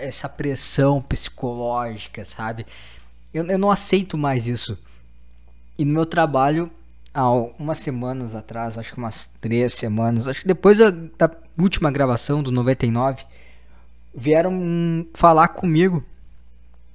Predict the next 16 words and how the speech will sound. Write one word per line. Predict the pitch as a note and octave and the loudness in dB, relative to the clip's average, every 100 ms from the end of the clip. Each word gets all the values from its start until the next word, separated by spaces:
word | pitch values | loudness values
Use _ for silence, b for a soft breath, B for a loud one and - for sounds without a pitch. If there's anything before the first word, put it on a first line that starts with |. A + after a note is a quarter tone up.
| - - | -20 -6
E | D#3 | -4
vieram | D#3 G3 | 0 0
reclamar. | A#3 A#3 A#3+ G3+ D3 E3 G3 - - D#3 - - - - | 0 0 0 0 2 0 0 -4 -16 -16 -16 -20 -20 -10
Reclamaram, | F3+ E3+ A#3 G#3+ G3 A#3+ | 0 0 2 2 2 0
tipo, | A#3+ - A#3 A3+ G#3+ G3 - b b b b b - - - - - - - | -4 -10 -10 -10 -8 -8 -10 b b b b b -20 -20 -20 -20 -20 -20 -10
eu | A3 | -4
não | A#3 | -2
lembro | C#4 D4+ | 0 0
qual | C#4 | -2
que | - - | -2 -4
era | B3 | -4
a | A#3+ | -6
questão. | - A3+ - - - D#3+ G#3+ F#3 - | -4 -4 -4 -4 0 0 0 -4 -6
Eu | D3+ D3 | -2 0
acho | E3+ - | 0 -4
que, | - G3 F#3 E3 D3+ - | -6 -4 -2 -2 -4 -6